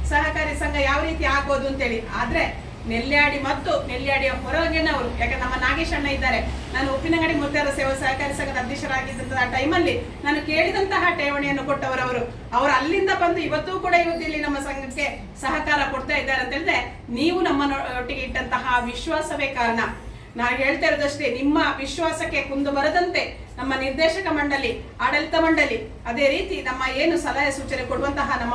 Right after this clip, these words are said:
ಮಾರ್ಗದರ್ಶಕರು ನಮ್ಮ ಒಟ್ಟಿಗೆ ಹಿರಿಯರಿದ್ದಾರೆ, ನಿಮ್ಮ ಒಂದು ಏನು ಆ ವಿಶ್ವಾಸಕ್ಕೆ ಕುಂದು ಬರುತ್ತೆ, ಬರದಂತೆ ನಾವು ಈ ಸಹಕಾರಿ ಸಂಘವನ್ನು ಉತ್ತರೋತ್ತರ ಅಭಿವೃದ್ಧಿ ಆಗುವ ಹಾಗೆ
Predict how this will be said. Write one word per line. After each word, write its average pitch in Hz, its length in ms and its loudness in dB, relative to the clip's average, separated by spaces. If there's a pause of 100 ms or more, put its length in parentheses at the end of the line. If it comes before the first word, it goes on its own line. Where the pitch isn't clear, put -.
(120)
ಮಾರ್ಗದರ್ಶಕರು 294 640 0
ನಮ್ಮ 262 160 -2
ಒಟ್ಟಿಗೆ 240 220 -2
ಹಿರಿಯರಿದ್ದಾರೆ, 247 460 2 (420)
ನಿಮ್ಮ 320 200 4 (220)
ಒಂದು 277 180 2 (160)
ಏನು 277 140 2
ಆ 247 40 4 (120)
ವಿಶ್ವಾಸಕ್ಕೆ 294 480 -2 (100)
ಕುಂದು 285 280 2
ಬರುತ್ತೆ, 277 280 0 (220)
ಬರದಂತೆ 302 480 4 (400)
ನಾವು 302 140 4
ಈ 294 100 0 (100)
ಸಹಕಾರಿ 330 480 2
ಸಂಘವನ್ನು 285 400 2
ಉತ್ತರೋತ್ತರ 339 580 4
ಅಭಿವೃದ್ಧಿ 302 400 -4
ಆಗುವ 269 160 -2
ಹಾಗೆ 254 240 -2